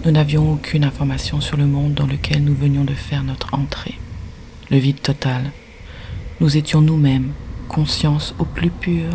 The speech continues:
mais nus. C'est vraiment le cas de le dire. Une fois nés,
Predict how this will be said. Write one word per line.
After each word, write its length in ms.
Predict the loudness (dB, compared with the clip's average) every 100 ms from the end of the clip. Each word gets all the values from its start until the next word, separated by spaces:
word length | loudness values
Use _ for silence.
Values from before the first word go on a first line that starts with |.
| -4 0
mais 160 | 2 4
nus. 280 | 2 0 -4 -10 -12 -10 -10 -10 -12 -10
C'est 180 | -6 -2
vraiment 260 | 0 0
le 100 | -2
cas 160 | -4 -4
de 100 | -4
le 80 | -4
dire. 280 | -2 -4 -4 -10 -12 -14 -14 -14 -14 -14 -14 -14 -14 -14 -12 0
Une 100 | 2
fois 260 | 2 0 4
nés, 240 | 4 2